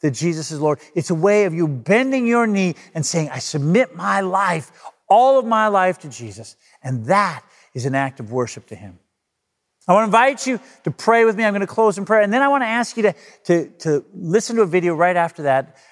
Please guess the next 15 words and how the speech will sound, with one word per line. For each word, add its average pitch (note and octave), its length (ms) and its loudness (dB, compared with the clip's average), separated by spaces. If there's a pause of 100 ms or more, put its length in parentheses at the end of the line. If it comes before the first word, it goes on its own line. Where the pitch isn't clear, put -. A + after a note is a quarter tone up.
(120)
uh, C#3+ 140 2
about D#3+ 240 2
a, D#3+ 200 0
an C#3+ 120 -8
opportunity G3 600 -2
for F3+ 140 -8
ministry, E3+ 580 -4
uh, C3+ 300 -2
that C#3 100 -6
continues B3 540 -2
to - 60 -16
be E3 100 -2
open D#3 240 -2
for C#3 220 -2
us. C3 140 -8